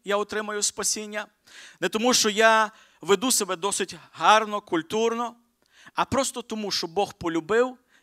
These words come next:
і подарував просто так мені свою любов і дав мені своє спасіння. І тому ми повинні найважливішу цю річ розуміти, що спасіння не через діла, а по милості Божій, по Божій любові, яка називається благодать.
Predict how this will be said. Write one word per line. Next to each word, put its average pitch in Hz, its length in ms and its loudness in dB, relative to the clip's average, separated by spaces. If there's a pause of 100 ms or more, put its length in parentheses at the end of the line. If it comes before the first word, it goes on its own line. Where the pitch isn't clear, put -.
і 175 80 -8
подарував 170 720 2
просто - 300 -8
так 143 420 -4
мені 160 200 -8
свою 185 340 0
любов 165 480 2 (200)
і 151 80 -12
дав 160 220 -6
мені 156 180 -8
своє 156 320 -2
спасіння. 170 600 -4 (580)
І 180 60 -2
тому 254 360 4
ми 226 100 2
повинні 226 500 -2 (160)
найважливішу 240 800 -2
цю 240 180 -4
річ 214 220 -6
розуміти, 160 440 -8
що 175 140 -6
спасіння 240 600 -4 (280)
не 208 260 -2
через 233 340 -4
діла, 208 420 -2 (420)
а - 80 0
по 180 180 0
милості 208 560 -2
Божій, 165 460 -4 (240)
по 175 100 -2
Божій 185 360 -2
любові, 170 500 -2 (180)
яка 180 180 -4
називається 170 720 -2 (100)
благодать. 175 800 -2